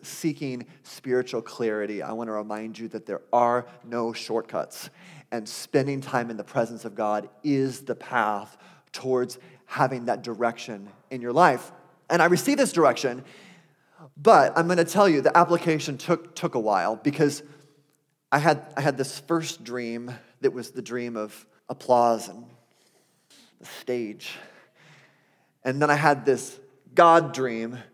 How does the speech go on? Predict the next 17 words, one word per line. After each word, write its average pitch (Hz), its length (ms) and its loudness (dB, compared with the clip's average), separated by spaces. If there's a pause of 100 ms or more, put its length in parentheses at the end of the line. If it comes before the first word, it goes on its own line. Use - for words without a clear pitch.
(340)
that 113 160 2
was 120 400 2
worship 131 340 -2
leadership. 117 640 -8 (340)
And 151 140 -8
for 156 140 4
a 151 40 6
while 165 260 8
in 151 60 -2
my 135 100 4
life, 127 240 2
there 131 100 0
was 120 100 -6
this 120 140 -12
period 147 240 -2
of - 80 -8
time 127 280 0